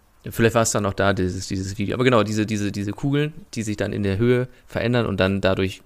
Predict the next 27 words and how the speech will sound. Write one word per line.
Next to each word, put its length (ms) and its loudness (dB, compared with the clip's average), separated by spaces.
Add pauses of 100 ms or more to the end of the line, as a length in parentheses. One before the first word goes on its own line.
Formen 320 0
generieren 540 0
und 180 -8
damit 260 -4
machen 180 -4
sie 80 -4
halt 140 -2
dann 100 -4
die 80 -6
Fahrzeugformen 1400 -2
und 100 -6
du 80 0
siehst 240 -4
halt 140 2
schon, 240 2
okay, 200 -2
das 160 -2
ist 140 -6
eher 220 -2
so 300 -6
alte 260 -2
Epoche, 420 -2
dann 200 -6
moderneres 520 0
Fahrzeug 380 -4
und 100 -10
so. 80 -6